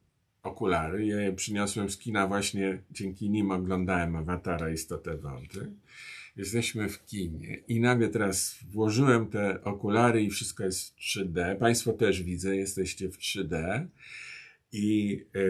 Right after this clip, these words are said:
i płyniemy, i tu są jakieś szuwary, tu są jakieś nieprawdopodobne takie rybo-, rybocosie,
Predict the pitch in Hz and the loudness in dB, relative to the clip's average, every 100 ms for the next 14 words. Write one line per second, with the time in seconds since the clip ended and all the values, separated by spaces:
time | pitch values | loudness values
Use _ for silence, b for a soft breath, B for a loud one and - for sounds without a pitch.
0 | 92 90 92 _ - 110 101 95 113 107 | 4 2 -4 _ -8 -2 -2 -2 0 4
1 | 107 101 87 80 85 87 95 98 104 - | 4 4 2 0 -2 -2 -2 -4 -4 -2
2 | 98 98 95 101 95 - 110 101 95 92 | 2 0 0 -2 0 0 -2 0 2 2
3 | 104 101 110 110 110 113 120 120 123 117 | 0 -2 2 2 2 0 2 2 4 4
4 | 110 113 120 110 117 110 104 110 110 113 | 4 2 2 6 6 6 4 4 4 4
5 | 123 b b b - 101 107 101 110 120 | 0 b b b -12 -8 -4 2 4 4
6 | 107 110 107 104 98 104 107 104 104 - | 8 8 8 6 0 0 2 2 0 0
7 | 82 85 - 98 85 107 | 0 0 0 -2 -4 -6